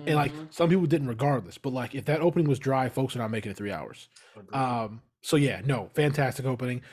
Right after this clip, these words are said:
Speaker 1: The action of Batman being, and I, and I said also too, 'cause I'm also, uh, catching up on Young Justice, um, season four. And I think the thing with Batman where, like,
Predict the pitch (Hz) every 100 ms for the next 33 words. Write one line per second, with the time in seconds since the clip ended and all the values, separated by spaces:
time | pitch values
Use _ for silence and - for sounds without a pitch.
0 | - - 139 160 151 135 175 - - 175
1 | 175 180 143 135 117 107 143 135 135 143
2 | 139 123 135 135 - - 156 160 151 139
3 | 127 185 175 160 143 - 117 - _ _
4 | _ - 156 147 190 196 175 139 - 143
5 | 139 131 123 - 151 143 147 139 143 131
6 | 127 123 120 117 - 139 139 139 131 120
7 | - 123 - - 120 117 110 107 104 -
8 | 123 113 104 147 104 85 _ _ _ -
9 | 151 143 135 131 - _ _ _ - 156
10 | - 226 254 214 - 170 143 185 180 160
11 | 143 120 147 143 139 139 135 127 123 120
12 | 117 117 -